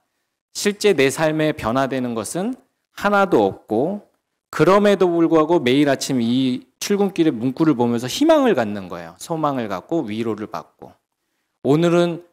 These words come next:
무엇을 얻을 수 있을까? 나의 똑같이 반복되는 변화되지 않는 이 삶 속에서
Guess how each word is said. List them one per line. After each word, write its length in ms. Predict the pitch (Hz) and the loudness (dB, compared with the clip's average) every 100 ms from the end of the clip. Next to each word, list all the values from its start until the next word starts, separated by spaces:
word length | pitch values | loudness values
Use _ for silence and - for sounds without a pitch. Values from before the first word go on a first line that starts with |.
| _ | _
무엇을 580 | 123 147 175 180 - 143 | -4 4 6 4 2 -2
얻을 220 | 117 120 | -2 -4
수 160 | - | -8
있을까? 560 | 95 - 98 - 80 - _ _ _ _ _ _ _ _ _ _ _ _ _ _ _ _ _ _ _ _ _ _ | -12 -12 -16 -18 -18 -20 _ _ _ _ _ _ _ _ _ _ _ _ _ _ _ _ _ _ _ _ _ _
나의 280 | 117 143 156 | 2 2 2
똑같이 440 | 220 214 208 - | 0 2 0 0
반복되는 720 | 175 120 131 135 - 123 117 113 | -4 -2 0 -2 -2 -2 -2 -4
변화되지 640 | - 131 175 165 165 156 | 0 2 4 4 2 2
않는 240 | 127 131 | 0 0
이 100 | 113 | -4
삶 220 | 110 156 170 | -4 -6 -6
속에서 720 | - 117 131 147 160 101 | -6 -4 -6 -2 -2 -4